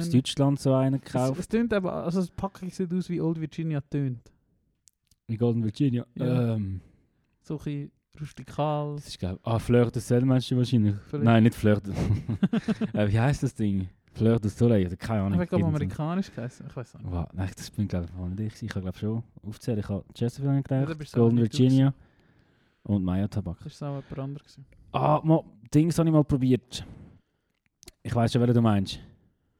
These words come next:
Speaker 2: Aber da habe ich ganz kurz gleich, weil der eben grusig war.
Speaker 1: <laughs>
Speaker 2: Davor gibt's einen blauen und der gelbe ist echt American
Speaker 1: Ah,
Speaker 2: Spirit
Speaker 1: der
Speaker 2: gewesen.
Speaker 1: Old Hope Holborn.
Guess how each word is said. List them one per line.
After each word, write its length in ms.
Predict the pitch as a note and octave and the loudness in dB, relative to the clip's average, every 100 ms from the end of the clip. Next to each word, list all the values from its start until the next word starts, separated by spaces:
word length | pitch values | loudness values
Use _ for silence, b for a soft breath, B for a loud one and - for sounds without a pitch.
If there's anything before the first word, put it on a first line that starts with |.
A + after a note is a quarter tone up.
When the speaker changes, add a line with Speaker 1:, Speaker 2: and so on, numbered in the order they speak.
| _ _ _ - | _ _ _ -6
Speaker 2:
Aber 120 | G#2+ | 0
da 80 | A#2+ | 4
habe 100 | A#2+ | 4
ich 40 | |
ganz 200 | A2 A#2 | 4 0
kurz 200 | - A2+ - | 0 -2 -2
gleich, 200 | G2 - | -4 -2
weil 60 | |
der 80 | G2+ | -2
eben 80 | G2+ | 0
grusig 280 | G2+ G#2 A2 | 0 -2 -6
war. 600 | - F2+ - _ - - | -6 -8 -8 _ -4 2
Speaker 1:
<laughs> 40 | - | 4
Speaker 2:
Davor 240 | - B2+ | 8 8
gibt's 180 | A#2+ - | 8 4
einen 80 | A#2 | 4
blauen 220 | A2+ B2+ | 6 6
und 60 | C3 | 6
der 60 | |
gelbe 200 | A2+ A#2 | 4 2
ist 100 | A2 | 0
echt 120 | G#2+ A2+ | -2 2
American 300 | A2+ C3 D3+ | 2 2 0
Speaker 1:
Ah, 40 | |
Speaker 2:
Spirit 240 | - C3 | 2 4
Speaker 1:
der 60 | C3 | 2
Speaker 2:
gewesen. 120 | - | 0
Speaker 1:
Old 300 | F3 F3+ - | 0 0 -4
Hope 320 | D3 D3+ D3+ | -6 -6 -8
Holborn. 580 | C#3 C#3+ C#3+ C#3 C#3+ C#3+ | -8 -8 -8 -12 -14 -14